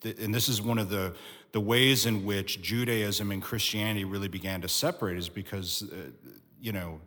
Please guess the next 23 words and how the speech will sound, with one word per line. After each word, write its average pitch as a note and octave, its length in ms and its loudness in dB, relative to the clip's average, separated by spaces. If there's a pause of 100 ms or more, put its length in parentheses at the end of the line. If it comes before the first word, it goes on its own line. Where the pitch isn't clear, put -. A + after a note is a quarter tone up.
(540)
um, F2 540 -4
one B2 180 4
of G2 140 2
the F2+ 80 -2
things F#2+ 420 -2
that G2 100 -2
was F2+ 160 -4
going F#2 280 0
on F2 160 -2
at F2 80 -4
the F2+ 80 -8
time F2+ 320 -4
was, - 420 -4
uh, E2+ 280 -6 (580)
the G#2 80 0
Jews F#2+ 320 0
really G2 260 0
didn't F#2+ 300 -4
want G2+ 280 -2
anything A2 520 2
to F#2 80 -2
do G#2+ 260 2
with E2+ 560 -4